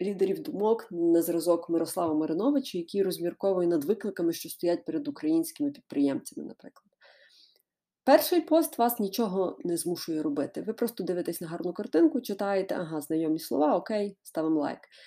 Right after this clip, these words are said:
Другий ж пост зм-, змушує, реально змушує наш мозок працювати. І найгірше, що зараз відчуває наше суспільство, саме того не розуміючи, це нездатність переживати інформацію.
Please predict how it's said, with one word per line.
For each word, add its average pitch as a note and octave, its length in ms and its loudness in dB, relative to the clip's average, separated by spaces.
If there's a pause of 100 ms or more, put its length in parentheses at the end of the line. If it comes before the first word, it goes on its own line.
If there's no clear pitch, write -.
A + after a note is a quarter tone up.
(180)
Другий D4+ 240 10
ж - 140 0
пост C4 440 0
зм-, G#3 280 -2
змушує, D#3 640 4
реально F#3+ 280 0
змушує B3+ 480 -2
наш G#3 220 -6
мозок A3 300 -4
працювати. G#3+ 600 -8 (420)
І D4+ 100 6
найгірше, C#4+ 600 4
що G#3+ 300 -6
зараз G3 540 -4 (220)
відчуває A3+ 500 -2
наше E3 240 -2
суспільство, D4+ 580 4
саме F#3+ 340 -2
того F3 300 -4
не D#3+ 120 2
розуміючи, F#3+ 680 2 (640)
це A#3 420 2 (240)
нездатність F#3+ 1080 0 (240)
переживати D3+ 600 -4
інформацію. - 680 -2